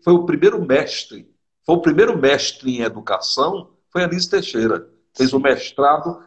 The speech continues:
na Universidade de Columbia, lá em Nova York, com esses filósofos da educação, estudou com esses, assim como eu estudei com você,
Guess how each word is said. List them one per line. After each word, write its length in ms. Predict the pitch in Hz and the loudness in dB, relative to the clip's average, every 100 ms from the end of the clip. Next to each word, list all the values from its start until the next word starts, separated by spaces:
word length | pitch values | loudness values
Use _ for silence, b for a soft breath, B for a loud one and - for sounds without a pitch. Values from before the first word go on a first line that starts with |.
| B | B
na 80 | 123 | -2
Universidade 640 | 131 117 120 - 110 107 | 0 0 -2 0 0 0
de 180 | _ _ - | _ _ -2
Columbia, 580 | 110 110 147 156 165 165 - _ | 0 0 -2 0 -2 -2 -12 _
lá 80 | 107 | -4
em 60 | 107 | -2
Nova 220 | 104 104 | -2 0
York, 460 | 98 131 160 - _ _ _ _ _ _ _ _ _ | 2 2 2 -4 _ _ _ _ _ _ _ _ _
com 160 | 123 131 | 2 4
esses 360 | 170 - - | 4 2 -2
filósofos 520 | - 104 107 110 - | -2 0 0 0 -4
da 100 | 98 | -4
educação, 600 | 104 101 92 - 113 156 | -4 -4 -4 -2 0 0
estudou 680 | 131 - 101 85 120 156 - | -2 -6 -10 -2 0 0 -2
com 180 | - 117 | -2 0
esses, 240 | 151 - - | 0 -2 -2
assim 240 | 143 - | -2 0
como 200 | 220 202 | 0 4
eu 60 | 190 | 4
estudei 400 | - 147 131 139 | 2 0 -2 0
com 180 | 202 196 | 2 2
você, 520 | 151 117 - 180 | 2 0 0 2